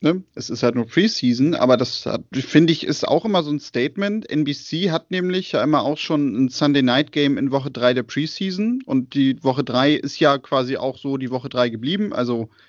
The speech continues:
ist noch vor den Roster Cuts. Die Woche vier gibt's im Grunde gar nicht mehr, dass nach den Roster Cuts immer noch ein Preseason Game stattfindet. Und in Woche drei spielt man nämlich auch quasi zur Sunday Night Uhrzeit,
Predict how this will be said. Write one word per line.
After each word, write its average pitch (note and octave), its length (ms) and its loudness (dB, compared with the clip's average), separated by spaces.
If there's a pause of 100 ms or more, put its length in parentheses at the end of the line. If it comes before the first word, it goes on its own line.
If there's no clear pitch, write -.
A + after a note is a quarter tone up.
ist C#3 220 -6
noch C3+ 140 0
vor C#3 220 0
den B2+ 160 2
Roster F3+ 300 2
Cuts. - 400 -4
Die B2+ 120 -6
Woche B2+ 180 -4
vier E3+ 320 -2
gibt's D3+ 220 -12
im D3+ 120 -2
Grunde C#3 220 2
gar A#2+ 200 2
nicht E3+ 200 -2
mehr, D#3 180 2
dass D3 180 -8
nach C3 180 -2
den C3 180 -4
Roster C3 260 -2
Cuts - 280 -6
immer B2+ 160 0
noch B2 140 -2
ein B2 60 -4
Preseason D3+ 480 -2
Game D3 200 2
stattfindet. D3+ 640 -2 (600)
Und F#3+ 240 4
in E3+ 140 -2
Woche E3+ 180 2
drei C#3 280 0
spielt G3 280 -10
man E3 100 -6
nämlich D#3+ 240 -6
auch - 300 -4
quasi D#3+ 480 -2 (180)
zur D#3 340 -4
Sunday D3 400 0
Night C#3 500 0
Uhrzeit, F3 720 -2